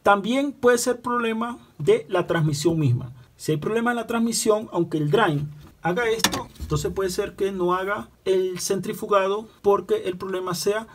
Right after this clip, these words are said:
la misma transmisión. Y por último, si ustedes tienen un problema que es que la lavadora se le mueve mucho, si cuando está centrifugando roza la parte lateral o la parte externa de la lavadora, la parte metálica,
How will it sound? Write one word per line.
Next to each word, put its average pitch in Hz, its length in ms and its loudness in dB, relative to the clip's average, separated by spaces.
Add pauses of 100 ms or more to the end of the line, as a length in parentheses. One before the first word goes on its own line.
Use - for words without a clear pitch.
(340)
la 156 160 2
misma 190 380 -2
transmisión. 143 600 0 (500)
Y 220 100 0
por 262 200 -2
último, 240 580 0 (280)
si - 200 0
ustedes 214 240 4
tienen 247 240 2
un 233 120 2
problema 185 640 0 (120)
que 180 260 2
es - 300 -6 (100)
que 180 100 -2
la 170 120 0
lavadora 160 520 0
se 196 200 0
le 165 100 2
mueve 185 260 0
mucho, 208 520 4 (240)
si - 180 -2
cuando 180 220 0
está 190 160 -2
centrifugando 190 880 -2 (200)
roza 226 600 2 (140)
la 156 180 0
parte 190 480 2 (180)
lateral 160 680 2 (100)
o 156 80 2
la 151 180 2
parte 190 340 0
externa 185 480 2
de 151 60 0
la 147 60 2
lavadora, 185 580 2 (360)
la 135 120 -6
parte 156 220 2
metálica, 190 640 2